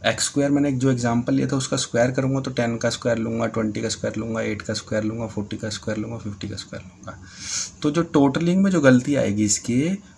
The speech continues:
वो square की गलती आएगी। अगर हम हटाएंगे तो इस बार सिक्सटी फ़ोर हटाएंगे, मतलब एट के square के नंबर को हटाएंगे।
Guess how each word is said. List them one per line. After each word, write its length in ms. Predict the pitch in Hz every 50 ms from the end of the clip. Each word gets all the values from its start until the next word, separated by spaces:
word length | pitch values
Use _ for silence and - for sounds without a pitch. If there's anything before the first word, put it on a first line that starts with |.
| - -
वो 120 | 139 156
square 400 | 143 - - - 151 139 143 147
की 140 | 147 147 143
गलती 280 | 131 120 110 104 104 110
आएगी। 280 | 101 104 110 123 127 120
अगर 220 | 117 120 143 151
हम 180 | 147 151 147 139
हटाएंगे 680 | 123 - 113 117 131 143 131 120 120 131 151 180 196 - - - - - - -
तो 80 | 127
इस 100 | 123 117
बार 160 | 117 131 139 135
सिक्सटी 340 | - - 127 - - 131
फ़ोर 160 | 123 123 123 123
हटाएंगे, 300 | 123 120 113 120 131 135
मतलब 260 | 131 123 131 151 151
एट 260 | - 117 117 113 -
के 120 | - 151
square 320 | 147 - - - 110 101 101
के 80 | 98
नंबर 260 | 98 101 98 98 95 -
को 120 | - -
हटाएंगे। 400 | - - - - - - - -